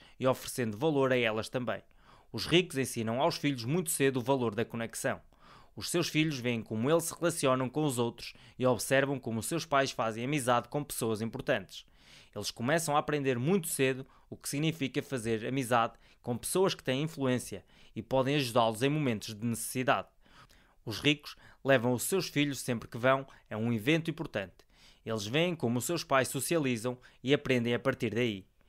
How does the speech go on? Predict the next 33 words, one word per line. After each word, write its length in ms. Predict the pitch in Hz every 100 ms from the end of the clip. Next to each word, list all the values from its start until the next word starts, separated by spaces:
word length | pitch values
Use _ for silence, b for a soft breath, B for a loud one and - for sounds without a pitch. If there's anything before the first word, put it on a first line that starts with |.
| b b -
Quando 280 | 123 123 117
filhos 320 | - 196 170
de 60 | -
pessoas 320 | - 151 135
ricas 300 | 135 127 110
se 100 | -
encontram 420 | 151 143 147 127
e 60 | 113
se 80 | -
tornam 260 | 156 160
amigos, 420 | 160 131 123 - b b b
eles 240 | 110 101
abrem 260 | 135 156 139
um 40 |
relacionamento 640 | 123 160 160 165 156 127 113
potencial 640 | - - 151 - 120 113
entre 180 | 120 120
os 60 | 117
seus 200 | 139 123
pais. 400 | 123 110 - - b b b b
Os 160 | 113 98
ricos 280 | 143 156 -
fazem 280 | 123 104
seus 300 | 101 - 175
filhos 260 | - 156 143
verem 360 | 127 131 123 123
isso 260 | 127 139 b b -
e 80 | 113
também 480 | 156 147 127 120 -
os 180 | 139 123
encorajem 540 | 139 170 143 107 107
a 40 | 107
fazê-lo. 460 | 113 101 107 95